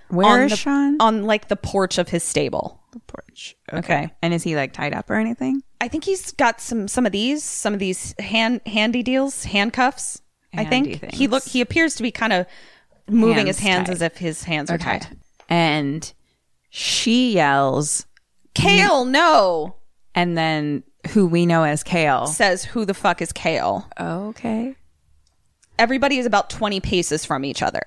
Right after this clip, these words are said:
Speaker 1: Got it.
Speaker 2: Okay. So then he shoots her. She falls into the pit. Here come the cops.
Speaker 1: Yay.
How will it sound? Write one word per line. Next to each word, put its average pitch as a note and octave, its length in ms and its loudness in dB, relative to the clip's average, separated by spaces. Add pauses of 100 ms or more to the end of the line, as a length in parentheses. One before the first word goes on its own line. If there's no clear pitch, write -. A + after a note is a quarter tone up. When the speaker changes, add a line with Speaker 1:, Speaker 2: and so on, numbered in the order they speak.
Speaker 1:
Got C#3 200 -4
it. - 60 -2
Speaker 2:
Okay. D3 220 -2 (840)
So - 120 -2
then A3 140 2
he G#3+ 100 0
shoots F#3+ 260 0
her. F#3 80 2
She F#3 160 -2
falls E3+ 240 2
into E3 120 -4
the D3 80 -6
pit. - 220 -4 (1300)
Here G#4+ 220 4
come G4+ 200 2
the A4 60 0
cops. - 720 4 (340)
Speaker 1:
Yay. G#3+ 400 -6